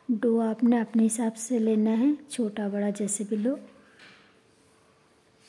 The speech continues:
और इसको हल्के हाथ से गोल करके वैसे ही थंब से इसमें थोड़ा सा बीच में थोड़ा सा गड्ढा जैसे करना है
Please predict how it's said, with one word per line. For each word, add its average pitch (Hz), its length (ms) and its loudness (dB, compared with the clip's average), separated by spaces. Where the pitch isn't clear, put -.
और 240 120 -4
इसको 233 300 -4
हल्के 233 360 -2
हाथ 247 200 0
से 247 240 -2
गोल 214 300 0
करके 214 420 0
वैसे 208 340 0
ही 269 120 2
थंब 262 280 4
से 254 180 2
इसमें 247 260 0
थोड़ा 254 240 0
सा 247 160 -2
बीच 208 340 -2
में 277 100 4
थोड़ा 269 160 2
सा 262 160 2
गड्ढा 214 340 4
जैसे 220 320 0
करना 208 360 0
है 262 200 2